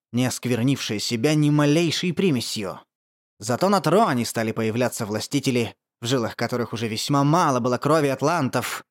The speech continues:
и они впускали внутрь города все больше и больше воинственных дикарей, таившихся под личинами слуг, наемников и просто добрых знакомых. Удивительно ли, что пробил час, когда разразилась всеобщее восстание,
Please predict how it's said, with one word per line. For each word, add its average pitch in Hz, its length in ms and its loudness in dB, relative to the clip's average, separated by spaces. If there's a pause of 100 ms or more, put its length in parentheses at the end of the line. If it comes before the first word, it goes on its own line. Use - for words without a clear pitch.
(180)
и 139 80 2
они 180 200 4
впускали 165 580 0
внутрь 143 340 0
города 139 340 0
все 123 220 -2
больше 135 480 0
и 123 120 -8
больше 123 400 -2
воинственных 120 760 -2
дикарей, 123 580 0 (260)
таившихся 113 680 -6
под 120 140 -4
личинами 123 400 0
слуг, - 560 -4 (220)
наемников 143 760 2 (120)
и 151 100 2
просто 139 580 0
добрых 107 520 -2
знакомых. 131 840 -2 (560)
Удивительно 208 760 2
ли, 110 360 -2 (140)
что - 260 -2
пробил 131 320 2
час, - 560 0 (140)
когда 117 320 -2
разразилась 113 640 -2
всеобщее 127 560 -2
восстание, 113 840 0